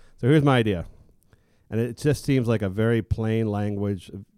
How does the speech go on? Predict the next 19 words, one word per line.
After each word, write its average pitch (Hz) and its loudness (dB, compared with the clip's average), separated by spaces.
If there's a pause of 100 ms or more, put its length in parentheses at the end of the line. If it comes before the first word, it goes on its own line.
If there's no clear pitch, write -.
logical, 120 -2
simpleton 117 -6
conclusion, 110 -4 (540)
but 110 0
I - 2
think 127 4
it 123 2
works. 98 -4 (380)
You 117 2
have, 151 4
like, 135 0
Facebook 147 -2
or 117 -4
Twitter 120 2
or - -4
Instagram, 107 -4
YouTube 104 -2
safe, - -6 (500)
right? 101 -8